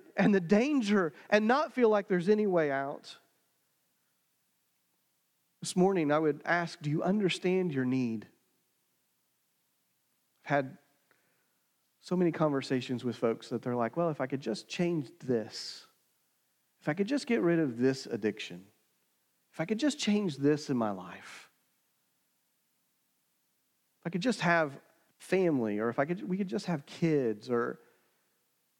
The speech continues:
if I could just get a raise at work, or if I could just get a different job, or if I could just do this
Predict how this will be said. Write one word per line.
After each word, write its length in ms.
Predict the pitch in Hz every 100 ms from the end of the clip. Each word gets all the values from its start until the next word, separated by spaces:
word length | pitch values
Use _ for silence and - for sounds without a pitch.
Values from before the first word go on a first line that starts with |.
| _
if 60 | -
I 40 |
could 140 | 175 175
just 180 | 254
get 140 | 240 196
a 80 | 139 135
raise 520 | 151 143 165 196 160
at 100 | 147
work, 300 | 135 123 113
or 60 | 120
if 80 | 151
I 60 |
could 100 | 185
just 140 | 247 -
get 120 | 185
a 40 |
different 480 | 123 151 151 139 117 -
job, 380 | 120 117 113 110
or 80 | 117
if 120 | 117
I 60 | 185
could 160 | 214
just 200 | 294 269
do 180 | 226 175
this 840 | 123 113 127 113 - - - -